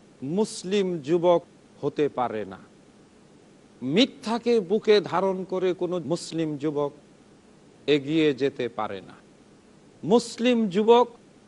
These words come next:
মিথ্যা মরীচিকার পিছনে ছুটে বেড়াতে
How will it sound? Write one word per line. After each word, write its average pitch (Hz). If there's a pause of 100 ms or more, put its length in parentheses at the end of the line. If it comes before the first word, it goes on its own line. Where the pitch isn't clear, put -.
(160)
মিথ্যা 214
মরীচিকার 208
পিছনে 180 (440)
ছুটে 180
বেড়াতে 143